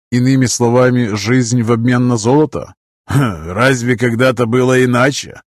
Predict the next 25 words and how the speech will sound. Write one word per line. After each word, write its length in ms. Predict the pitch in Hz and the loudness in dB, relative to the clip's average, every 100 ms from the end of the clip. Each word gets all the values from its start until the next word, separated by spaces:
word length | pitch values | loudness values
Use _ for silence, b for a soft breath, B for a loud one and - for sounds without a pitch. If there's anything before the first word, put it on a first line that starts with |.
| _ | _
Ты 240 | 139 143 98 | 0 0 0
лучше 380 | 123 143 - 139 | 0 0 0 -4
спроси, 540 | - 139 131 - 139 | -2 -2 0 0 0
почему 560 | 127 120 113 123 147 160 | 2 -2 -2 -2 0 0
двенадцать 640 | 113 123 135 131 - 117 107 | 0 0 0 0 -2 -6 -2
лет 360 | 120 151 - | 0 0 0
на 200 | 101 117 | -4 -2
Амазонке 640 | 123 127 117 156 147 - 95 | 0 0 2 0 0 -4 -6
просто 460 | 120 143 - 143 | -2 0 0 0
уничтожали 880 | 117 139 139 - 151 143 147 110 95 | 0 0 0 0 0 2 2 0 -2
ползущих 720 | 92 117 117 143 131 - 127 | -2 -2 2 2 0 -2 -4
снизу 420 | - 139 120 127 | -2 -2 0 -2
тварей, 480 | 123 139 104 76 58 _ _ _ - | -2 0 0 -4 -16 _ _ _ -4
не 180 | 127 139 | 0 2
пытаясь 540 | 156 147 143 98 95 | 2 2 0 0 -4
спуститься 640 | - 127 - 131 143 - 127 | -4 -4 -2 0 0 0 0
ниже 400 | 127 151 117 120 | 2 2 0 -2
третьего 460 | 135 143 110 120 | 0 0 2 2
яруса, 640 | 135 143 101 85 - - - _ - | 2 2 0 -6 -12 -14 -18 _ -2
и 140 | 131 | -2
вдруг 500 | 117 117 131 135 - | 0 0 0 -2 -6
торопятся 640 | - 123 139 127 127 - 127 | -2 2 2 2 -2 -2 -2
с 120 | - | 0
началом 440 | 135 - 127 127 | -2 2 2 2
штурма. 600 | 117 - 123 85 65 - | 0 0 0 -2 -12 -20